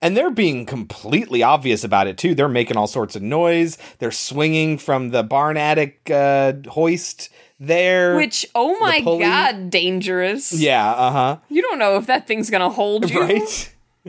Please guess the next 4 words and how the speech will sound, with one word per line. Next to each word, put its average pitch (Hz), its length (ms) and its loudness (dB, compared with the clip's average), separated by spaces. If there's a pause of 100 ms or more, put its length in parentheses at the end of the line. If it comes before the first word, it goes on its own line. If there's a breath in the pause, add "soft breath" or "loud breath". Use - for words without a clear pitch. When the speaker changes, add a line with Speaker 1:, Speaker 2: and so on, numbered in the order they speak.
(480 loud breath)
Speaker 1:
But 143 200 -2
then 196 160 2
Fox - 420 -2
disappears, - 960 -4